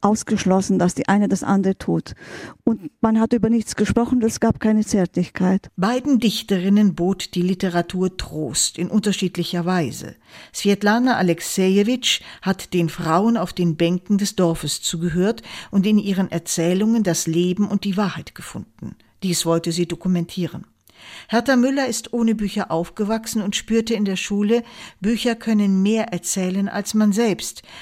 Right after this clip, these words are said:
Speaker 2: weil sie in der Diktatur nicht das aussprechen konnte, was sie fühlte. Sie wollte eigentlich nie schreiben, nur lesen. Sie begann dann aber zu schreiben, weil sie sich nicht anders zu helfen wusste. Sie litt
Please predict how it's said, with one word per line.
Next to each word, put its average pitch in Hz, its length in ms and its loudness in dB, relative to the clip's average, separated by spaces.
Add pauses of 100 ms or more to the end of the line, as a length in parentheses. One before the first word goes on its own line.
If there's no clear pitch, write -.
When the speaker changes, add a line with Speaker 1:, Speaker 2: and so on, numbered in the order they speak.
(140)
Speaker 2:
weil 180 160 -2
sie 202 100 -6
in 208 80 -2
der 185 120 -2
Diktatur 196 580 -6
nicht 175 320 -4
das 185 240 -6
aussprechen 156 600 -10
konnte, 202 440 -2
was 139 160 -10
sie 196 120 -10
fühlte. - 500 -6 (380)
Sie 214 160 -4
wollte 262 240 -4
eigentlich 220 360 -4
nie 226 140 0
schreiben, 180 460 -6 (340)
nur 202 180 4
lesen. 202 440 0
Sie 156 120 -10
begann 254 380 0
dann 202 160 0
aber 156 180 -8
zu - 140 -10
schreiben, 156 560 -4 (360)
weil 208 180 2
sie 226 80 2
sich 220 180 -2
nicht 233 240 0
anders 220 320 0
zu 262 100 0
helfen 240 460 -2
wusste. - 480 -8 (240)
Sie 202 180 0
litt 247 420 0